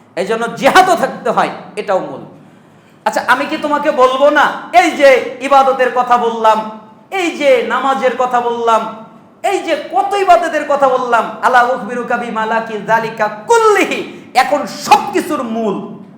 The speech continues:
এখন যা যা বললাম সবকিছুর মূল তোমাকে কি বলবো? তো আমি বললাম, "হ্যাঁ, আপনি বলেন।" তখন রাসূল সাল্লাল্লাহু আলাইহি ওয়াসাল্লাম নিজের জিহ্বা ধরলেন আর বললেন,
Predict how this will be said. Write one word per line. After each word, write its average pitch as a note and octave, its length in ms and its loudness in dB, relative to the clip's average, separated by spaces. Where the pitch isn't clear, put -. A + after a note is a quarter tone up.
এখন A3+ 400 0
যা - 280 4
যা D#4+ 100 6
বললাম C4 400 0
সবকিছুর D#4+ 720 -4
মূল B3 260 -6
তোমাকে G3 280 -6
কি A#3 120 -12
বলবো? G#3+ 680 -4
তো E3 80 -6
আমি F3+ 240 -2
বললাম, G3 600 -6
"হ্যাঁ, F#3 260 -10
আপনি F3 360 -6
বলেন।" D3+ 320 -4
তখন A3+ 220 0
রাসূল A3 260 -6
সাল্লাল্লাহু G#3 380 -6
আলাইহি E3+ 120 -4
ওয়াসাল্লাম D#3+ 380 -14
নিজের G3+ 440 -6
জিহ্বা G3+ 360 -4
ধরলেন F#3+ 360 -6
আর F3+ 120 -4
বললেন, D#3+ 320 -8